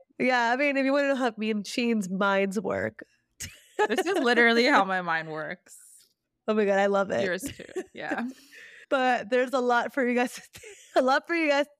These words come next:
Speaker 1: to digest there. <laughs>
Speaker 2: I'm trying to think if there's another note we can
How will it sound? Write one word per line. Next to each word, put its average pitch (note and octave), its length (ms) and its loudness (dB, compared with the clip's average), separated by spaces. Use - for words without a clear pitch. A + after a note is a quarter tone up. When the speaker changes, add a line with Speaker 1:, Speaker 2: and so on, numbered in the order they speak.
Speaker 1:
to C#4 80 -4
digest A#3 520 -2
there. C#4+ 320 -2
<laughs> - 1600 -6
Speaker 2:
I'm G3+ 140 -2
trying G#3+ 300 0
to C#4 120 0
think G#3 280 -6
if G3+ 160 -18
there's F3+ 280 -8
another E3+ 360 -8
note D3+ 340 -12
we E3+ 100 -12
can D#3+ 340 -18